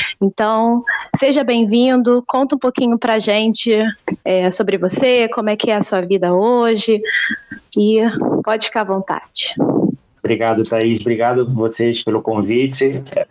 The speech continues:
Speaker 2: A Patrícia, o Léo, a Carol, assim, super, super honrado. Eu acompanho o Comunidade já há algum tempo,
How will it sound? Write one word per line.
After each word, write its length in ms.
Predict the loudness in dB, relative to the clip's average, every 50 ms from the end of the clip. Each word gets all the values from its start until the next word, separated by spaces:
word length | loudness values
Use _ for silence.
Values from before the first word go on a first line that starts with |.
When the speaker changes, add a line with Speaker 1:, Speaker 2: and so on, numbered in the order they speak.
| -6 -8
Speaker 2:
A 80 | -8
Patrícia, 580 | -4 -4 -6 -6 -2 0 0 0 2 0 0 -2
o 40 | 0
Léo, 260 | 0 0 2 0 0
a 100 | -2 -2
Carol, 420 | -4 -2 -2 0 -2 -2 -4 -6 -10 -12 -10
assim, 380 | -4 -4 -4 -2 -2 0 0 0
super, 640 | -2 -2 -4 -4 -4 -2 -2 0 0 0 0 0 0 -2 -4 -6 -6 -6 -8 -10
super 280 | -6 -4 -4 -2 -2 -2
honrado. 440 | -2 -2 -2 -2 0 0 0 0 0
Eu 60 | 0
acompanho 580 | 0 -2 -2 -4 -4 -2 -2 -2 0 0 0 -2
o 40 |
Comunidade 680 | -2 -2 -2 0 0 0 0 0 0 0 0 0 0 0
já 140 | 0 0 -2
há 20 | -2
algum 260 | 0 0 0 0 0
tempo, 560 | 0 0 0 0 0 -2 0 0 0 0